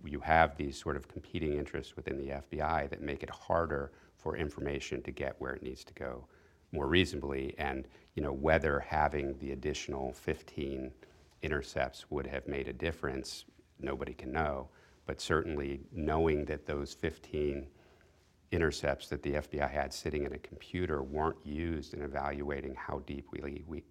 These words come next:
they had to investigate this individual i-, is something that, that I think we need to talk about and, and y-, n-, not necessarily to lay blame unless there's,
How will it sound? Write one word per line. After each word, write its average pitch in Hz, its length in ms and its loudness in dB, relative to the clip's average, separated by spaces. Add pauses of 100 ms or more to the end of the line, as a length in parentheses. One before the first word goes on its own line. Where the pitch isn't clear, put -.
(100)
they 71 140 -2
had 73 220 -4
to - 80 -6
investigate 69 640 -4
this - 380 -12
individual 67 580 -8 (600)
i-, 76 200 -2
is 78 160 2
something 76 380 0
that, 69 300 -4
that 67 180 -4
I 64 80 -4
think - 300 -8
we 69 100 -4
need 67 260 -6
to - 80 -18
talk 80 320 4
about - 400 -4
and, 67 320 -8
and 67 260 -12 (460)
y-, 90 120 -2
n-, 98 160 0 (160)
not 82 280 4
necessarily 76 600 2
to 71 80 0
lay 71 220 2
blame 78 500 4
unless 71 320 -2
there's, 71 440 -4